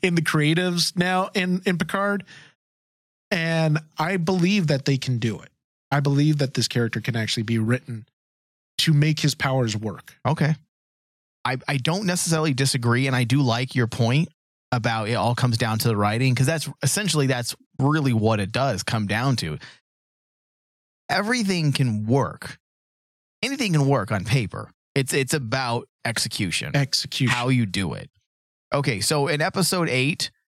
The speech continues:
Speaker 2: Troy says there's a darkness on board as soon as she
Speaker 1: <laughs>
Speaker 2: enters
Speaker 1: Yep.
Speaker 2: or abo-, boards the Titan. Then moments later, she clarifies that the darkness is not Jack, or it is not in Jack,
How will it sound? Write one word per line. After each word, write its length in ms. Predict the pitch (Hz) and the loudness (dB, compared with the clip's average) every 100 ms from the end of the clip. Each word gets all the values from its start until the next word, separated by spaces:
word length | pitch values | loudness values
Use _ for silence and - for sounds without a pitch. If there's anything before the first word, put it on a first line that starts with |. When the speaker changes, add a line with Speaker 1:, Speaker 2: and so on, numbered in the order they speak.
| - | -8
Speaker 2:
Troy 400 | - 156 151 139 | -2 0 2 2
says 500 | 127 147 127 120 117 | 0 0 0 -2 0
there's 260 | 123 123 117 | 0 2 2
a 80 | 110 | 2
darkness 440 | 120 123 139 127 | 0 0 0 0
on 160 | 135 127 | 0 2
board 300 | 123 156 185 _ _ _ - | 2 0 -4 _ _ _ -2
as 100 | 151 | 0
soon 140 | 131 | 2
as 60 | 127 | 2
she 240 | 127 117 120 | 0 -2 -2
Speaker 1:
<laughs> 0 | |
Speaker 2:
enters 500 | 127 131 123 120 117 | -2 2 2 2 2
Speaker 1:
Yep. 100 | 120 | 2
Speaker 2:
or 220 | 110 - | 2 0
abo-, 320 | 117 117 123 - - | -4 0 -2 -2 0
boards 420 | 131 135 135 - | 2 2 0 -2
the 100 | 123 | -2
Titan. 480 | 131 107 92 113 127 - - _ _ - | 0 -2 0 0 0 -4 -20 _ _ -4
Then 160 | 151 | 0
moments 360 | 147 147 147 127 | 2 2 2 0
later, 320 | 135 139 139 | 0 2 2
she 140 | - | 0
clarifies 680 | 117 - 131 131 - 110 110 | 0 0 0 0 0 0 0
that 100 | 117 | 0
the 80 | 113 | -2
darkness 480 | 110 113 117 123 113 | 0 0 0 0 0
is 140 | 117 | 2
not 220 | 123 123 - | 0 0 -2
Jack, 440 | 123 95 120 - - - | -2 -2 -2 -6 -14 -4
or 220 | 143 123 - | -2 -2 0
it 160 | 139 | 0
is 140 | 135 113 | 0 0
not 220 | 127 107 | -2 -4
in 280 | - 175 160 | -4 0 2
Jack, 480 | 120 85 101 - | 2 0 -2 -6